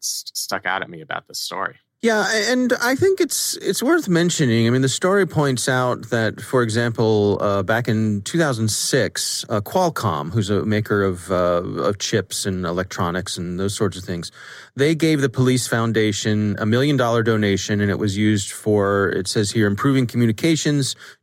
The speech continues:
Speaker 2: G P S location, and broadband services for the department. I, that seems legit to me, but, but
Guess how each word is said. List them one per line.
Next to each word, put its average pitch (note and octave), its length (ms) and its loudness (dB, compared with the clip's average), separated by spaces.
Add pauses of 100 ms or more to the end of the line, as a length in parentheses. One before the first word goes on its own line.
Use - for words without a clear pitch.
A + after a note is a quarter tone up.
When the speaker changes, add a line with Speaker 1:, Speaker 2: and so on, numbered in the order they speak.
Speaker 2:
G D#3 140 0
P D3 180 2
S B2+ 160 0
location, A#2+ 560 0
and G#2 180 0
broadband A2 560 0
services G#2 560 -2
for G2+ 160 0
the G2 80 0
department. F#2 720 -6
I, A3 100 2 (100)
that A#3 220 0
seems G#3+ 400 2
legit F#3+ 360 2
to C#3 100 0
me, F#2 220 2
but, C#3 220 0
but - 240 0